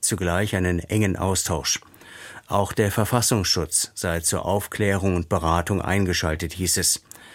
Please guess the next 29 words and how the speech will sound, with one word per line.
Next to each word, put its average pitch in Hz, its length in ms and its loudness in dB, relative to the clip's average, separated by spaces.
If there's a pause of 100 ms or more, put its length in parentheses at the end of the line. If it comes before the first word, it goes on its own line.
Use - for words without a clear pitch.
(300)
In 113 140 0
Cottbus 131 640 0
waren 110 340 2
in 104 180 2
den 98 220 2
vergangenen 110 540 2
Monaten 110 580 2 (220)
Jugendclubs 123 840 2
und 98 300 0
alternative 95 640 2
Wohnprojekte 90 840 2
attackiert 85 480 0
worden. 85 320 0 (540)
Ein 90 160 2
Pfarrer 90 640 0
wurde 90 320 0
vor 87 180 0
einigen 98 300 0
Tagen 98 340 2
bedroht, 101 540 2 (320)
der 95 160 4
sich 87 240 -2
für 101 160 0
die 90 140 2
Initiative 104 840 2 (160)
Sichere 95 560 0
Orte 101 320 2
Südbrandenburg 92 840 0
engagiert. 85 640 -2